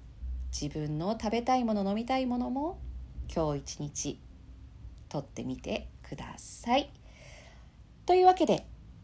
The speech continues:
今日の七日間瞑想二日目、ご機嫌をアップさせる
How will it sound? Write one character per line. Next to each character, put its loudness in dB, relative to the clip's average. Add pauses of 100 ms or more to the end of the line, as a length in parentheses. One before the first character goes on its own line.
(560)
今 6
日 2
の 6 (640)
七 2
日 0
間 4
瞑 6
想 4
二 -4
日 6
目、 2 (140)
ご 4
機 -4
嫌 4
を 4
ア -2
ッ -4 (200)
プ -12
さ -4
せ 2
る 4